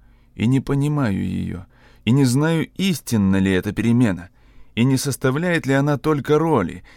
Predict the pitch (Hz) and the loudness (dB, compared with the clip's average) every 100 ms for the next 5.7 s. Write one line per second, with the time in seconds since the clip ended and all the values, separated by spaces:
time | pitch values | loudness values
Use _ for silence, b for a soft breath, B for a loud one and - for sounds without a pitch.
0 | b 113 120 - 175 143 127 127 123 156 | b -4 -4 -2 -2 0 0 0 0 0
1 | 120 107 101 104 104 92 104 131 127 139 | 0 0 2 2 0 0 -2 -2 -2 -2
2 | 113 117 98 120 120 107 - b - 117 | 0 0 0 2 2 0 -2 b -6 -2
3 | 104 123 - 107 104 104 151 - b b | 0 0 0 0 0 0 -2 -4 b b
4 | b - 123 117 117 135 123 120 113 127 | b -2 0 2 2 2 2 2 0 -4
5 | 110 123 - 110 135 85 69 | -4 -6 -4 -2 -2 -2 -8